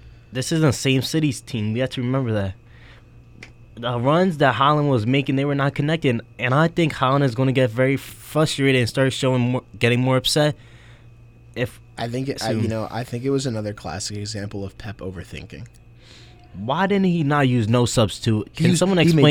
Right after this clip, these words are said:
Speaker 2: made zero
Speaker 1: that to me?
Speaker 2: subs. He was not.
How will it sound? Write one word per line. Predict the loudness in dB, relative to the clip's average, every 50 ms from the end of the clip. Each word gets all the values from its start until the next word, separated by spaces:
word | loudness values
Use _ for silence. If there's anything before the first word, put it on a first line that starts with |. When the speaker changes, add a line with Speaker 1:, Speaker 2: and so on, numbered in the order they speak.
| 8
Speaker 2:
made | 6 6
zero | 6 6 6
Speaker 1:
that | 6 6
to | 4 4 2 2
me? | 2
Speaker 2:
subs. | 0 -2 -6 -10 -12 -14 -18 -20 -20 -20 -20 -20 -20 -20 -20 -20 -20 -20 -20 -20 -20 -20 -20 -20 -20 -20 -20 -16
He | -10 -6 -4 -4 -4 -4 -6
was | -8 -6 -2 2 4 4 4 4 4
not. | 4 4 2 0